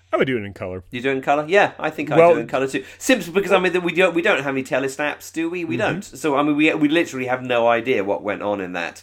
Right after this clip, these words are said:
Speaker 1: I guess my motivation is that I think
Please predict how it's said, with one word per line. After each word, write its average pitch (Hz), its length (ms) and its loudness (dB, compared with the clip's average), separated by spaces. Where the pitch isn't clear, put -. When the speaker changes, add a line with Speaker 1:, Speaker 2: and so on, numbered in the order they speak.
Speaker 1:
I 143 100 -2
guess 143 220 -4
my 131 180 -2
motivation 127 600 -4
is 110 300 -8
that 110 380 -2
I 127 200 2
think 139 400 -6